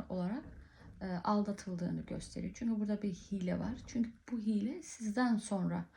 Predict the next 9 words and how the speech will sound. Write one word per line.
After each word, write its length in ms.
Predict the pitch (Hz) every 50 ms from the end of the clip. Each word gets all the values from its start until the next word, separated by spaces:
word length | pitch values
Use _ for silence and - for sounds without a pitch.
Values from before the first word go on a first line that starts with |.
| - - - - - - -
olan 240 | 196 185 185 175 170 170
kısmı 340 | - 196 185 - - 170 160
gösteriyor. 600 | - 165 165 - - - - - - 208 294 - - - - - - - - - - - - - - - - -
E, 240 | 202 202 196 196 202 -
bu 60 | 269
yüzden, 440 | 277 262 226 214 - 254 269 302 - - - _ _ - -
e, 180 | 214 214 214 -
başkası 460 | 233 220 - - - 240 - 294 -
tarafından, 640 | - 262 233 208 - - 196 190 190 220 277 339 392